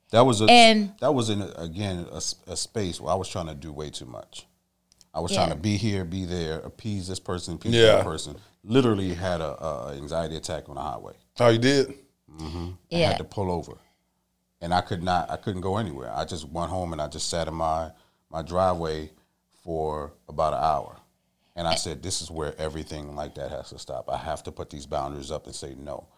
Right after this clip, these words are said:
Speaker 1: I can't do this for you.'"
Speaker 3: That's good.
Speaker 2: And, and
Speaker 3: That's good.
Speaker 2: even when he called me that night, I wasn't mad. Like I said, "I'm not mad. I'm just clear." And so in Atlanta, I told him at that moment, I was like, "Not, no,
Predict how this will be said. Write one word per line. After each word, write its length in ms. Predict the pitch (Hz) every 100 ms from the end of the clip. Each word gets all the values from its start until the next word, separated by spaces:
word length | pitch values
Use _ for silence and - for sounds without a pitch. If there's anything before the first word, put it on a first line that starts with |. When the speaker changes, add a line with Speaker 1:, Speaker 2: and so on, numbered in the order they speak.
| _
Speaker 1:
I 80 | 69
can't 260 | - 85 65
do 100 | 76
this 180 | 69 -
for 120 | -
you.'" 140 | 58 _ _ _ _ _ _ -
Speaker 3:
That's 160 | 98
good. 320 | 92 104 101 - _ _ -
Speaker 2:
And, 220 | 202 180
and 320 | 208 208 202
Speaker 3:
That's 140 | 196 98
good. 260 | 202 202 190
Speaker 2:
even 200 | 233 247
when 100 | 247
he 60 |
called 260 | 220 - 233
me 60 | 226
that 140 | 190
night, 160 | 185 170
I 60 |
wasn't 320 | 185 233 190 180
mad. 200 | 196 170
Like 120 | 165
I 40 |
said, 260 | 170 170 156
"I'm 160 | - 202
not 180 | 233
mad. 240 | 220 240 254
I'm 80 | 208
just 220 | 196 -
clear." 180 | - 381 - _ _ _ - - -
And 100 | -
so 320 | 220 190 -
in 100 | 185
Atlanta, 400 | 185 170 220 240
I 100 | 175 151
told 280 | - 175
him 260 | 170 160 151 _ _ -
at 140 | 165
that 120 | 165
moment, 120 | 160 160
I 40 |
was 100 | 151
like, 180 | 139 - _ _ _ -
"Not, 280 | 160 143 - _ - 135 - _ 170 _
no, 300 | 160 156 143